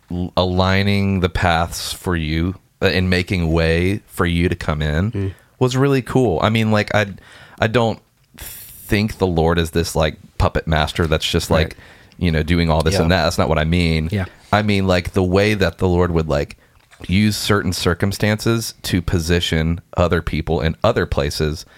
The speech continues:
Speaker 1: to make room
Speaker 2: Yeah.
Speaker 1: for your calling to be fulfilled here at Gateway.
Speaker 2: Right.
Speaker 1: As somebody who was already on the team, like, it was, it was so, to, to think back of, like, some of the things, it was really interesting. Like, it, in hindsight, like, there was, like, a lot of transition. So
Speaker 2: Mm-hmm.
Speaker 1: it's like,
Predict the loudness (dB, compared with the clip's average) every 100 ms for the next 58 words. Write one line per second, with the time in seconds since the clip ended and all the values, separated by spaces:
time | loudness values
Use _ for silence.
0 | -20 _ -6 -2 0 0 0 2 2 2
1 | 0 -2 -4 -6 -8 _ _ -10 -2 2
2 | 2 2 -2 -10 -4 0 0 0 0 2
3 | 0 -4 -4 -4 -4 -6 -2 0 0 -4
4 | _ -16 -4 0 0 -2 -4 -2 -2 -2
5 | -4 -4 -4 -2 -2 0 2 2 2 2
6 | 2 2 0 -2 -4 -2 -2 0 0 -2
7 | -4 -6 -6 -4 -4 -4 -4 -2 -6 -4
8 | -6 -4 -2 0 -2 -2 -6 -8 -6 -4
9 | -4 -4 -4 -4 -6 -4 -4 -4 -6 -8
10 | -10 -10 -10 -14 -20 -6 -2 -2 0 -4
11 | -4 -8 -20 -8 -2 0 2 0 0 0
12 | 0 2 0 2 0 -2 -8 -20 _ _
13 | _ _ -2 0 2 2 2 2 2 0
14 | 0 2 2 2 2 0 0 0 2 4
15 | 2 0 0 -2 -10